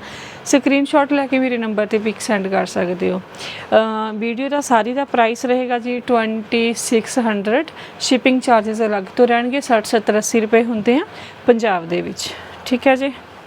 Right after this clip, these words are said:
ਤੇ ਸ਼ੁਰੂ ਕਰਦੇ ਹਾਂ ਬਹੁਤ ਪਿਆਰੇ ਜਿਹੇ ਕਲਰ ਤੋਂ। ਇਹ ਥੋੜ੍ਹਾ ਜਿਹਾ ਡਾਰਕ ਚਾਰਟ ਹੈ, ਬਾਕੀ ਸਾਰੇ ਤੁਹਾਨੂੰ ਲਾਈਟ ਮਿਲਣਗੇ ਸੂਟ, ਕਿਉਂਕਿ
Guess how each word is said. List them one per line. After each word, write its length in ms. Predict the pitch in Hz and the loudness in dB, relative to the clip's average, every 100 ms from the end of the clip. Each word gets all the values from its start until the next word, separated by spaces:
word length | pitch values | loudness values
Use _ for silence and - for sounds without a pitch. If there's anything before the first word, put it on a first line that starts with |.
| - - - - - - - - - - - - - | -20 -20 -20 -18 -18 -18 -20 -20 -20 -18 -18 -16 0
ਤੇ 180 | 233 226 | 2 2
ਸ਼ੁਰੂ 320 | - 247 302 | 2 2 4
ਕਰਦੇ 400 | 302 277 247 294 | 4 4 6 4
ਹਾਂ 100 | 339 - | 4 4
ਬਹੁਤ 400 | 220 202 240 247 | 4 4 2 2
ਪਿਆਰੇ 480 | - 220 202 208 214 | 2 2 4 0 -2
ਜਿਹੇ 160 | 247 | 0
ਕਲਰ 300 | 233 220 214 214 | 2 2 0 0
ਤੋਂ। 160 | 294 330 | 0 0
ਇਹ 100 | 269 247 | 0 0
ਥੋੜ੍ਹਾ 380 | - 294 311 320 | 4 4 6 4
ਜਿਹਾ 160 | 302 294 | 4 4
ਡਾਰਕ 400 | 226 196 202 233 | 4 2 2 2
ਚਾਰਟ 360 | 233 220 220 | 4 4 2
ਹੈ, 120 | 285 | -4
ਬਾਕੀ 380 | 349 220 220 240 | 0 -2 0 -2
ਸਾਰੇ 260 | 226 226 233 | 0 0 2
ਤੁਹਾਨੂੰ 280 | 254 233 233 | 0 0 0
ਲਾਈਟ 280 | 202 190 226 | 0 0 2
ਮਿਲਣਗੇ 440 | 226 233 247 277 | 2 2 2 2
ਸੂਟ, 300 | 277 277 277 294 - - - - - - - - | 2 2 0 -4 -8 -18 -18 -18 -18 -20 -4 4
ਕਿਉਂਕਿ 580 | 240 240 262 262 262 | 4 6 4 6 2